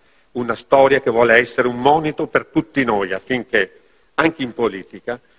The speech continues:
così come accade nel mondo dell'impresa, possa prevalere la cultura dell'etica e non quella del relativismo, la cultura della condivisione e della solidarietà e non quella dell'egoismo, facendo vincere quindi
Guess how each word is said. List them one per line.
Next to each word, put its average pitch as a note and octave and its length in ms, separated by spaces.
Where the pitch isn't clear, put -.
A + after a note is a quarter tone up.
così B2+ 320
come B2 280
accade B2+ 440
nel A2+ 180
mondo A#2+ 320
dell'impresa, G#2 680
possa D#3+ 360
prevalere D3+ 560
la C3+ 160
cultura D3 520
dell'etica A2 760
e C3 120
non C3+ 220
quella B2+ 280
del A#2+ 160
relativismo, A2 800
la G#2 140
cultura E3 460
della D3 220
condivisione C3 720
e D#3 60
della C3+ 200
solidarietà B2+ 840
e - 100
non C#3+ 280
quella C#3 360
dell'egoismo, A#2 800
facendo D3 540
vincere C#3+ 480
quindi A2 460